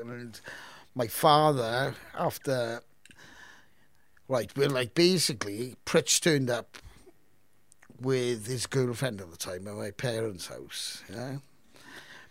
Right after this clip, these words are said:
Because, uh, the producer at the time wanted to interview my parents and whatnot, yeah? So, um, they turned up. Pritch had been awake all night, yeah? Bottle of vodka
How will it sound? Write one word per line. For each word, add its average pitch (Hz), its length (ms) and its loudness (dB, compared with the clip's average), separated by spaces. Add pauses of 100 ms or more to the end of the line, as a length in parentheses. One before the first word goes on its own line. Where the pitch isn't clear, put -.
(100)
Because, 127 840 2 (100)
uh, 110 480 0 (140)
the 139 80 -2
producer 143 540 4
at 131 80 4
the 117 120 -2
time 127 300 2
wanted 123 240 0
to 135 80 2
interview 131 400 -2
my 123 140 -2
parents 113 580 -2
and 101 100 -10
whatnot, 78 320 -12 (100)
yeah? 147 260 -2 (880)
So, 135 600 6
um, 117 680 0 (1800)
they 151 160 6
turned 135 300 4
up. - 180 -2
Pritch - 320 4
had 147 80 2
been 147 180 4
awake 131 420 2 (120)
all 143 320 8
night, 101 640 -4
yeah? 135 320 -2 (100)
Bottle 147 260 2
of 113 80 0
vodka 110 800 -6